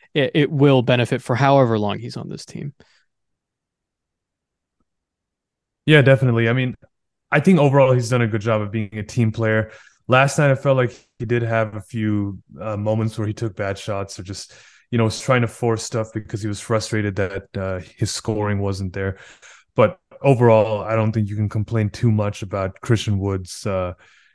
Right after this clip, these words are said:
Speaker 2: you know, his participation this season.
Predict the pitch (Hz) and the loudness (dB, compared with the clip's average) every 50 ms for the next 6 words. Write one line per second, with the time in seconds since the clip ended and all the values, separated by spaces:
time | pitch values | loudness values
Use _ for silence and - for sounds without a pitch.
0 | _ _ _ _ _ - 113 98 90 87 85 82 - _ _ _ _ _ _ _ | _ _ _ _ _ -6 -6 -6 -4 -6 -10 -12 -16 _ _ _ _ _ _ _
1 | _ _ _ _ _ _ - 117 - - 123 113 104 98 - - - 117 104 98 | _ _ _ _ _ _ -2 -2 2 4 4 4 4 0 -6 -4 -2 -2 -2 -2
2 | - 110 101 95 98 95 - - 107 101 92 98 98 98 98 | -2 -4 -6 -6 -6 -10 -8 -6 -6 -6 -4 -4 -6 -6 -6